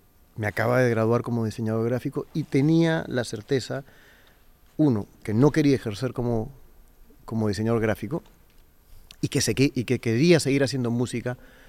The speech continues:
como, como, como solista. Eh,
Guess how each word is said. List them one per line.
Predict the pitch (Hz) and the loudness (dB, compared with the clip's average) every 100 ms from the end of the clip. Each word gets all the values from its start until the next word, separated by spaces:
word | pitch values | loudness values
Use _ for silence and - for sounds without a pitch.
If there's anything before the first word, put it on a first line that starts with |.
| - _ _ _ _ | -20 _ _ _ _
como, | - 104 98 87 - | -6 -2 -2 -2 -6
como, | - 98 87 85 - - | -8 -6 -4 -8 -12 -14
como | 104 92 | -10 -8
solista. | - 104 104 - 71 - - - - - _ _ - | -6 -4 -6 -10 -18 -20 -20 -20 -20 -20 _ _ -4
Eh, | 110 101 98 | -2 0 -2